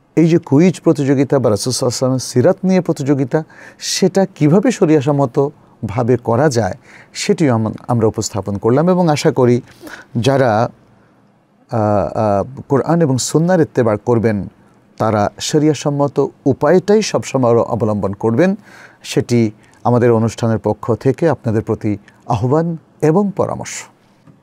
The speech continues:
দ্বিতীয় প্রশ্ন, আ, করেছেন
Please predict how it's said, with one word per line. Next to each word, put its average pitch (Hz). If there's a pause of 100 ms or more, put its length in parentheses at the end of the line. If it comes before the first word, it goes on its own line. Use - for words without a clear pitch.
(320)
দ্বিতীয় 175
প্রশ্ন, 156 (160)
আ, 131 (220)
করেছেন 127